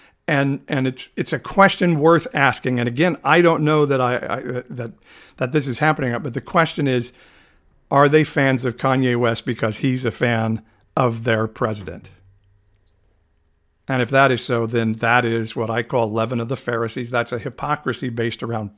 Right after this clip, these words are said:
politics, not around spirituality.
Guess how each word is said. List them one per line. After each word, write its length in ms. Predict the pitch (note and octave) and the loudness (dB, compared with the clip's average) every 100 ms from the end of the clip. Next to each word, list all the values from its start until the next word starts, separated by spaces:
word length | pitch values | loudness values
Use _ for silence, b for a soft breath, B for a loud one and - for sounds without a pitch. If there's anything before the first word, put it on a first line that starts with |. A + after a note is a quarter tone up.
| - | -10
politics, 720 | - E3+ E3+ B2 B2+ G#2+ - | 2 4 4 0 -4 -10 -8
not 240 | A#2 A2 | -4 -4
around 460 | A2 G#2+ G#2 G2 G2 b b b b | -4 -6 -8 -10 -12 b b b b
spirituality. 880 | - B2+ A2 G2+ G#2+ G2+ F#2+ G2 | -12 -8 -8 -8 -12 -12 -14 -16